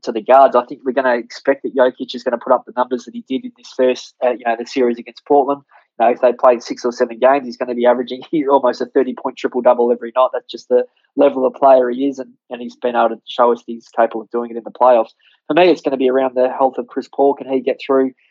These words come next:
another really tough series here? Can those Denver guards, like they did in the end, Monte Morris, Austin Rivers, um, can they continue to produce at a high level to,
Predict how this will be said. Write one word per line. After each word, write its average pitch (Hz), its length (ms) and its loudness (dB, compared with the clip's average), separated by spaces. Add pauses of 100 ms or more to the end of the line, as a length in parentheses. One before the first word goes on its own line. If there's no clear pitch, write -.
(200)
another 127 280 2
really 127 220 -2
tough 127 260 0
series 135 440 0
here? 143 260 6 (220)
Can 131 160 -6
those 123 200 2 (140)
Denver 131 300 -4
guards, 131 480 4
like 127 200 2
they 120 140 2
did 131 240 -10
in 123 80 -20
the 123 160 -10
end, 131 160 -4
Monte 123 380 -2
Morris, 131 400 2 (240)
Austin 127 300 -2
Rivers, 135 560 0
um, 120 260 0
can 123 100 -6
they 120 120 2
continue 120 420 -12
to 117 80 -4
produce 120 400 -4
at 113 60 -10
a 110 60 4
high 117 180 4
level 120 380 -2
to, 117 220 -2